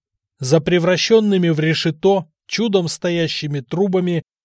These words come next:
громоздилась куча чего-то, что не так давно было рострами и кормовым мостиком. По сообщению Озерова, его корабль еле-еле мог поддерживать десять узлов, что, собственно, пока и стало эскадренной скоростью всего отряда.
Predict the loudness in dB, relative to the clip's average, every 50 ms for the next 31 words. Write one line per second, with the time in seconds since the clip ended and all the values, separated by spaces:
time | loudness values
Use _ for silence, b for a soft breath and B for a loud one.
0 | _ -14 -6 -2 2 2 2 4 2 0 0 0 0 0 2 2 2 0 -2 -6
1 | -12 _ _ -8 -6 -4 -4 -4 -4 -2 -2 -2 0 0 0 0 0 0 0 -2
2 | -2 -2 -4 -2 2 2 2 2 2 2 2 0 0 0 0 2 2 2 2 0
3 | 0 0 0 0 0 0 2 2 2 4 4 4 2 2 0 -4 -2 -2 0 0
4 | 0 0 -2 -4 -6 -8 -4 -2 -2 0 2 0 0 2 0 0 0 0 0 0
5 | 0 -2 -4 -6 -12 -16 -18 -16 -18 -18 -20 -20 _ _ _ _ _ _ _ _
6 | _ _ -6 -6 -4 -2 0 0 0 0 -2 -2 -2 0 0 0 0 0 0 -2
7 | -2 -4 -4 -2 -2 0 0 0 -2 -4 -8 -8 -10 -10 -8 -6 -4 -2 0 0
8 | 0 0 0 -2 0 2 2 2 2 2 0 -2 -2 -4 -4 -6 -4 -2 -2 -2
9 | -2 -2 -2 -2 -2 0 0 0 0 0 0 0 0 -2 -2 -4 -4 -4 -4 -2
10 | -2 -2 0 0 0 0 0 -2 0 -2 -2 -4 -4 -4 -4 -4 -4 -4 -10 -8
11 | -8 -8 -6 -6 -4 -6 -6 -6 -8 _ _ _ _ _ _ _ _ _ _ _
12 | -14 -8 -4 -4 -2 0 -2 -2 -2 -4 -6 -2 -2 -2 0 -2 -2 -2 -4 -4
13 | -2 -2 0 0 -2 -4 -4 -4 -4 -2 -2 -2 -4 -6 -6 -8 -6 -4 -2 -2
14 | -2 -2 -2 -4 -2 -2 -4 -6 -6 -6 -4 -2 -2 -2 -2 -6 -6 -4 -4 -4
15 | -4 -4 -6 -6 -4 -4 -2 -2 -4 -6 -8 -10 -14 -18 -18 -18 -18 -20 -20 -20